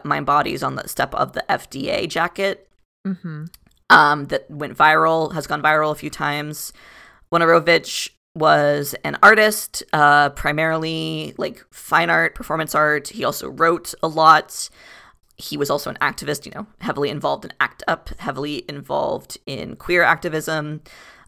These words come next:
Speaker 1: Seven Miles a Second, he wrote, wi-, he worked on this with, uh, James Romberger and Marguerite Van Cook, who were friends of his, also in the art world. They knew each other through, like,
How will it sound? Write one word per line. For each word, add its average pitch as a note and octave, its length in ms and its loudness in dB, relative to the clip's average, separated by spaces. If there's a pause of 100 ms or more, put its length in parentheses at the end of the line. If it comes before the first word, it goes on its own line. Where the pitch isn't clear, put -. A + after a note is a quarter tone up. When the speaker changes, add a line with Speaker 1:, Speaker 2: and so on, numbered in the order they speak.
(100)
Speaker 1:
Seven E3+ 240 0
Miles E3+ 240 2
a F3 60 -2
Second, D#3 420 -2
he D#3 220 -8
wrote, D3 640 -4
wi-, C#3+ 320 -6
he - 180 -8
worked D#3 380 -4
on D#3 180 2
this D3+ 240 -6
with, D3 320 -8 (240)
uh, C#3+ 220 0
James D3+ 440 -8
Romberger D#3 600 -2
and C#3 120 -6
Marguerite D3 400 -8
Van - 200 -10
Cook, - 500 -8 (160)
who D3 100 -4
were C#3 140 -4
friends D3 320 -4
of D3 120 -8
his, D3+ 420 -6
also - 240 -4
in C3+ 60 -8
the C3 80 -4
art - 220 -6
world. - 480 -4 (640)
They E3 160 0
knew D#3 140 0
each D#3 120 -4
other C#3+ 180 -4
through, - 220 -8
like, - 400 -12